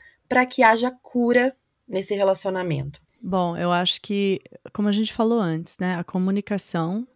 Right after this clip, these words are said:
Speaker 2: é fundamental. É, eu acho que sempre tem como a gente melhorar a comunicação, mesmo com aquelas pessoas que, que são difíceis de, de conversar, né, com aquela, com a
Speaker 1: Uhum.
Speaker 2: pessoa. E, e é algo que, como nós já falamos,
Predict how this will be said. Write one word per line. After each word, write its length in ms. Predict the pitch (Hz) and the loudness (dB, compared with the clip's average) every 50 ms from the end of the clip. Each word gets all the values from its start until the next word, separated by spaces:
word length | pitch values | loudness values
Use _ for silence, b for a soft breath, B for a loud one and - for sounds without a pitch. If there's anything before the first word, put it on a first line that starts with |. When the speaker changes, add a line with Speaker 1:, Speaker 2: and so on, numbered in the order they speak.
| _ - | _ -6
Speaker 2:
é 100 | 185 175 | -6 -6
fundamental. 1000 | - - 202 196 196 190 185 185 175 160 160 160 - 160 143 139 160 233 311 - _ _ _ | -4 -4 -2 0 0 2 0 0 0 -2 -4 -4 -4 -4 -4 -2 -2 -4 -4 -6 _ _ _
É, 500 | - 175 175 175 175 170 170 165 165 156 - | -4 -2 0 2 2 4 4 2 2 0 0
eu 100 | - 165 | 0 -2
acho 160 | 170 170 - | 0 -2 -2
que 80 | - 185 | -4 -4
sempre 340 | - - 202 202 196 - - | -4 -2 -2 -2 -2 -4 -6
tem 180 | - 208 208 | -6 -6 -4
como 200 | 202 - 208 202 | -4 -2 -2 -2
a 40 | 185 | -2
gente 320 | 180 185 185 185 - - 180 | -2 -2 -2 -4 -4 -4 -2
melhorar 680 | 180 180 180 175 165 160 156 156 147 156 190 240 269 - _ _ | -2 0 0 0 0 0 0 2 2 2 0 0 -4 -8 _ _
a 120 | - 185 175 | -8 -8 -6
comunicação, 960 | - - 185 180 180 180 175 - - 165 156 - - - 170 160 165 185 214 - b b b b b b | -4 -2 0 0 0 0 -2 -2 -4 -6 -4 -4 -4 -2 -2 -2 -2 -4 -6 -8 b b b b b b
mesmo 460 | 190 202 220 240 269 269 254 285 277 | 2 4 6 6 6 6 6 4 2
com 120 | 247 - 247 | 2 0 0
aquelas 360 | 233 220 - 214 202 196 - | -2 -2 -2 -2 -2 -4 -4
pessoas 400 | - - 190 - - 196 185 180 | -4 -6 -4 -4 -2 -2 -2 -4
que, 360 | - - - 190 185 180 185 - | -6 -6 -4 -4 -2 -2 -4 -6
que 160 | - - 180 | -8 -10 -10
são 320 | - - 170 170 175 185 - _ _ _ _ _ _ | -8 -6 -6 -6 -8 -10 -12 _ _ _ _ _ _
difíceis 500 | - - - 202 214 220 - 233 196 160 | -14 -8 -4 -4 -4 -2 -2 -2 -2 -2
de, 160 | 156 170 165 _ _ - | -4 -6 -10 _ _ -20
de 160 | - - 175 | -16 -14 -8
conversar, 680 | - - 202 190 180 175 165 - - - 151 - 202 262 | -2 0 0 2 2 2 0 0 -2 -2 0 0 2 0
né, 220 | 220 170 202 269 - _ _ _ | 0 0 -2 -4 -6 _ _ _
com 180 | _ - 165 | _ -16 -14
aquela, 260 | 156 - - 170 190 208 214 214 - - | -14 -14 -10 -6 -4 -4 -2 -4 -4 -4
com 140 | 165 151 143 | -2 0 0
a 20 | 139 | 2
Speaker 1:
Uhum. 40 | |
Speaker 2:
pessoa. 480 | 139 139 147 196 233 - 156 156 165 190 - B B B B B B B B B B _ | 2 0 0 -2 -4 -4 -4 -4 -4 -6 -10 B B B B B B B B B B _
E, 360 | - 196 196 196 202 202 190 - | -2 0 2 2 4 2 2 0
e 160 | - 202 202 196 | 0 2 4 6
é 100 | 196 208 | 8 10
algo 380 | 202 185 190 208 226 220 247 | 10 10 10 10 8 4 2
que, 160 | - - 220 | -2 -4 -4
como 180 | - - 208 214 | -2 0 2 2
nós 180 | 202 196 196 - | 2 2 0 2
já 120 | 202 190 | 0 0
falamos, 480 | 180 - 208 190 190 185 196 208 202 - | 2 2 2 2 2 2 2 0 -2 -4